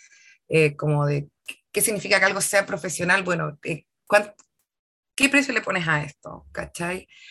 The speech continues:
Es como una pregunta, un libro pregunta. Cada vez que ella me dice, "No sé cuánto crees que vale, págame lo que crees que vale", no sé cuánto le podría pagar porque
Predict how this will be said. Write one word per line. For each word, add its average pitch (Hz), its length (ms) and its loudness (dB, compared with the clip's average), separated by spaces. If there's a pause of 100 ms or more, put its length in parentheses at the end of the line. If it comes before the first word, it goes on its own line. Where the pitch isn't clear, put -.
(140)
Es 190 160 -4
como 220 180 -2
una 226 180 6
pregunta, 180 500 0
un 175 100 -4
libro 202 240 -2
pregunta. 180 500 -2
Cada 190 200 0
vez 220 220 -6
que 214 360 0
ella 214 180 0
me 202 200 -2
dice, 196 580 -6 (500)
"No - 60 -10
sé 254 180 2
cuánto 262 240 4
crees 247 180 0
que - 120 0
vale, 226 180 4
págame 220 300 4
lo 220 80 0
que 190 100 -8
crees 202 220 -6
que - 120 -4
vale", 165 200 2
no 185 100 -4
sé 302 400 4
cuánto 285 300 0
le 269 80 4
podría 262 260 2
pagar 240 240 2
porque 226 320 -12